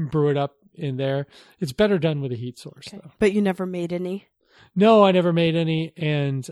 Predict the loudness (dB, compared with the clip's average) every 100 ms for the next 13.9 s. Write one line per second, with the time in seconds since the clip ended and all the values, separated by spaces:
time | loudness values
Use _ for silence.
0 | -16 -8 -6 -4 -6 -8 -10 -14 -18 _
1 | _ _ _ _ _ _ _ -4 -2 0
2 | -2 0 -2 -4 -16 _ -20 -16 -4 0
3 | 0 0 -4 -4 -4 -2 -2 -4 -6 -8
4 | -4 -4 -4 -6 -8 -10 -6 -4 -4 -4
5 | -8 -8 -8 -8 -10 -8 -6 -6 -8 _
6 | _ _ _ _ -12 -4 -2 0 -4 -6
7 | -6 -4 -6 -6 -4 -2 0 0 -2 -6
8 | _ _ _ _ _ _ _ _ -18 -8
9 | -6 -4 -6 -6 -8 -8 _ _ -14 -8
10 | -6 -4 -2 0 0 0 2 0 0 -6
11 | -6 -6 -8 -8 -6 -2 0 0 -4 -4
12 | 0 0 -4 -6 -4 -4 -4 -6 -8 -6
13 | -4 -2 -2 -4 -4 -6 -6 -6